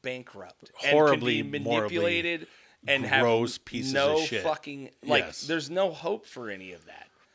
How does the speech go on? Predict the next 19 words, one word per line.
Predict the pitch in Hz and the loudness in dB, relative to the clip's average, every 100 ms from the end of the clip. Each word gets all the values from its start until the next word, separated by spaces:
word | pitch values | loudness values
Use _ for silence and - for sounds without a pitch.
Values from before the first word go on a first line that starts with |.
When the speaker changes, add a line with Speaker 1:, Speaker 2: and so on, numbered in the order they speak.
| _ _ | _ _
Speaker 1:
Like, | 139 131 - | -6 -6 -4
they | 147 156 | 0 2
Speaker 2:
No. | 123 120 | 2 2
Speaker 1:
literally, | 196 214 180 156 | 2 0 0 2
like, | 147 127 147 | 2 0 -4
you | |
can't, | 131 - 180 175 | -14 -6 -4 -4
like, | 147 143 - | 0 -2 0
it's, | 143 - - 127 | -4 -4 -10 -2
like, | 139 - | -2 -2
besides | 147 - 180 185 165 139 | -8 -4 -2 -4 -6 -12
the | 131 | -10
fucking, | - 185 - 104 92 _ _ _ _ _ | -6 -8 -8 -16 -18 _ _ _ _ _
the | 139 | -6
whole | 143 190 190 | 0 -2 0
fucking | 185 165 135 123 | -4 -4 -8 -10
process | 147 151 156 120 107 - | -4 -2 -2 -4 -8 -10
of | 110 | -12
being | 131 120 | -10 -10